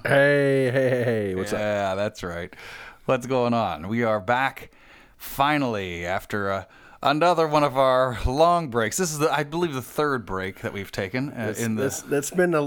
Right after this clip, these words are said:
Speaker 1: a little bit of a, uh, hiatus that we, that we've been
Speaker 2: little bit.
Speaker 1: on.
Speaker 2: This is, uh, not as long as the last hiatus, I
Speaker 1: That's,
Speaker 2: will
Speaker 1: that's
Speaker 2: say.
Speaker 1: true,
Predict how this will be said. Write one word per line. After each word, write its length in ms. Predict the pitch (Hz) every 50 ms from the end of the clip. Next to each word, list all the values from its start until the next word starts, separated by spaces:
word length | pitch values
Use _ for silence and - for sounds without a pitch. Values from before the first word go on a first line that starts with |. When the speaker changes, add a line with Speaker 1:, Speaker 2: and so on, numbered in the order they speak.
| 143 139 -
Speaker 1:
a 80 | 139 139
little 160 | 139 143 131
bit 120 | 131 123
of 160 | 120 113 104
a, 260 | 113 110 110 107 107 107
uh, 200 | 104 104 107 -
hiatus 540 | - 127 117 113 110 107 107 113 - -
that 100 | 110 98
we, 120 | 107 107 95
that 140 | - 113 107
we've 140 | 104 107 101
been 80 | 98 107
Speaker 2:
little 120 | 135 120 107
bit. 120 | 110 104
Speaker 1:
on. 40 | 104 - - - -
Speaker 2:
This 160 | 208 208 -
is, 160 | 202 180 156 160
uh, 240 | 147 139 131 123
not 180 | 135 151 156 156
as 140 | 151 123 127
long 240 | 127 120 117 113 98
as 80 | 90
the 80 | 95 87
last 320 | 98 120 147 160 - -
hiatus, 500 | - 85 80 76 78 101 120 - - - -
I 100 | 90 92
Speaker 1:
That's, 100 | 85 87
Speaker 2:
will 80 | 95
Speaker 1:
that's 240 | 90 95 101 87 87
Speaker 2:
say. 60 | 120 -
Speaker 1:
true, 260 | - 104 85 78